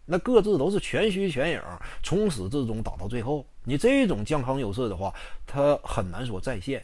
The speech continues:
你比如说当年迈阿密热火第一年冲的挺猛，哥仨呢也都挺健康，但是到了二零一一到一二赛季，克里斯波什季后赛期间少打了整整九场。这就是说，卫冕冠军往往你承压在肩，你需要抗衡住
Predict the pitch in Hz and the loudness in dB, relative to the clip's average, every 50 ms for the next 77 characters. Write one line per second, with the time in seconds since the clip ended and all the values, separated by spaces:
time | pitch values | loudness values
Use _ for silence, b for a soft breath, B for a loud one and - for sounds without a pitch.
0 | - - 156 175 160 156 165 156 147 147 151 156 131 113 127 139 131 123 135 147 | -4 -2 0 2 2 4 2 2 2 2 2 0 0 0 0 -2 -2 -2 -2 -2
1 | 143 131 131 135 147 139 117 98 - - - - 156 175 175 147 95 82 104 - | -2 0 0 0 0 0 -2 -2 -6 -6 -2 0 2 2 2 0 -2 -4 -4 -4
2 | - 120 123 135 - - 107 117 110 - - - B B B B B B - 160 | -2 -2 -2 -2 -2 -4 -4 -6 -6 -8 -8 -10 B B B B B B 4 4
3 | 160 156 135 143 123 110 95 87 101 101 98 98 110 131 131 - 92 92 113 120 | 4 6 4 4 2 2 0 -2 -4 -4 -4 -2 0 0 -2 -2 -4 -2 -2 -2
4 | 104 92 87 80 - - - 151 156 151 156 170 160 147 120 160 170 156 127 131 | -2 -4 -6 -6 -4 2 2 2 4 4 4 4 4 4 4 4 4 4 4 2
5 | 151 160 160 151 156 135 107 131 139 120 110 127 139 110 - - 87 87 - - | 0 -2 0 0 0 2 2 2 2 2 2 2 0 0 -2 -4 -4 -4 -6 -4
6 | - 175 143 98 107 131 135 139 127 107 95 101 - 127 117 104 104 101 95 101 | -2 -2 -2 0 -2 -2 -2 -2 -2 -2 -4 -4 -4 -4 -4 -2 -4 -4 -6 -6
7 | 95 85 - B B B B - - - - 113 123 139 135 85 71 92 104 - | -6 -8 -8 B B B B -6 -2 0 2 4 4 4 2 0 0 -2 -4 -4
8 | - 95 104 107 - 73 78 - 80 82 104 107 - - - - - - - - | -4 -4 -4 -4 -4 -4 -4 -6 -6 -4 -6 -6 -6 -8 -10 -14 -18 -18 -14 -2
9 | - - 240 220 214 208 202 190 185 185 190 190 233 226 180 120 82 98 101 151 | 4 6 6 6 6 4 2 4 4 4 6 8 8 8 6 4 -2 -2 0 2
10 | 170 160 135 127 127 131 - 107 107 127 160 156 107 - 73 73 B B B B | 2 2 2 0 -2 -2 -2 -2 -2 -2 -2 -2 -2 -4 -6 -8 B B B B
11 | B B 113 113 110 - - - 123 151 180 165 123 123 127 147 143 120 107 95 | B B -4 -4 -4 -4 -4 -4 -2 -2 0 0 0 0 0 0 0 -2 -2 -4
12 | 92 95 104 104 95 90 135 135 143 127 B B B B - - - 233 226 214 | -4 -6 -6 -6 -4 -2 2 2 2 2 B B B B -6 2 4 6 6 6
13 | 151 110 95 90 82 82 92 107 113 110 - | 4 2 -2 -6 -8 -8 -6 -4 -4 -4 -4